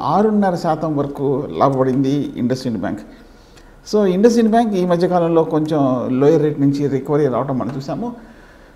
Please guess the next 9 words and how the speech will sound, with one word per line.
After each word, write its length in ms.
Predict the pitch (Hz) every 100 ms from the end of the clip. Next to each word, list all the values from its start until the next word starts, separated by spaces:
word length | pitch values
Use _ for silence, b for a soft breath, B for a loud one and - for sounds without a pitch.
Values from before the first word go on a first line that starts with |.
| B - -
ఒకసారి 340 | 185 247 226
IndusInd 340 | 208 226 220 202
Bank 220 | 202 202
టెక్నికల్గా 480 | 190 190 185 175 175
చూస్తే 260 | 160 -
కనుక 220 | 165 170
last 400 | 185 165 190 208
couple 200 | 202 190
of 80 | 185